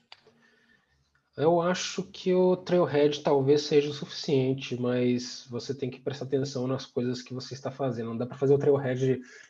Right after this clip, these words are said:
de qualquer jeito, sabe? É, não é igual quando você tá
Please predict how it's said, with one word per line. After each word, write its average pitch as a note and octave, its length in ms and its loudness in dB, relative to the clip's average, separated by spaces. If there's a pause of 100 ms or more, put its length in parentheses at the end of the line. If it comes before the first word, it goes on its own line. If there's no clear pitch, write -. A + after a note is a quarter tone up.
de C3+ 100 -4
qualquer D3+ 300 8
jeito, A#2 260 4
sabe? C3+ 460 0 (560)
É, A2+ 320 -2
não B2 180 0
é C3+ 100 6
igual C3+ 340 8
quando C3+ 220 2
você B2+ 280 -4
tá A#2+ 440 0